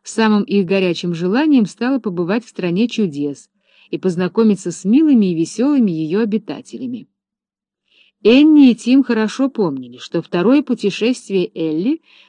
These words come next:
началось с того, что за ней явилась ворона Кагги Кар и принесла призыв о помощи от страшилы и железного дровосека.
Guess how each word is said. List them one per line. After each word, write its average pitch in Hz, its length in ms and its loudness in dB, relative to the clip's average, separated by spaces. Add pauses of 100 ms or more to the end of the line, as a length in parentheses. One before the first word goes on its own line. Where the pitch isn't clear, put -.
началось 220 420 0
с - 60 -16
того, 226 300 0
что 254 180 -4
за 185 160 -2
ней 233 220 2
явилась 233 480 -2
ворона 208 440 0
Кагги 156 420 -6
Кар 196 380 -4 (400)
и 185 100 -4
принесла 208 480 2
призыв 233 400 0
о 214 100 0
помощи 262 440 0
от 180 120 -2
страшилы 294 640 0
и - 160 -2
железного 220 540 2
дровосека. 202 760 -6